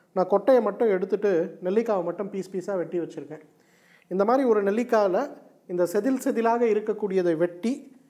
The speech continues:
எடுக்கக்கூடிய அந்த கலவையை நான் கொஞ்சம் கையில வச்சிருக்கேன். பார்த்தீங்கன்னா, இந்த மாதிரி இருக்கும். இதை நான் வந்து ஒரு மிக்சர்ல போடுறேன். அதன் பிறகு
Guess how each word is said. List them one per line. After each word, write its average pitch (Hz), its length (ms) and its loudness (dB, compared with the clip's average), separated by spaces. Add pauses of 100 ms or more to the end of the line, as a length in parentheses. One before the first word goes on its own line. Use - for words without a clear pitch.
(300)
எடுக்கக்கூடிய 196 540 0
அந்த 208 380 0
கலவையை 196 460 2
நான் 208 160 -4
கொஞ்சம் 165 180 -6
கையில 175 240 -4
வச்சிருக்கேன். 160 420 -8 (220)
பார்த்தீங்கன்னா, 165 360 -6
இந்த 160 120 -8
மாதிரி 156 200 -8
இருக்கும். 151 340 -8 (520)
இதை 175 160 2
நான் 190 160 2
வந்து 165 200 -2
ஒரு 185 140 0
மிக்சர்ல 156 480 -4
போடுறேன். 139 280 -10 (3750)
அதன் 220 260 2
பிறகு 233 580 2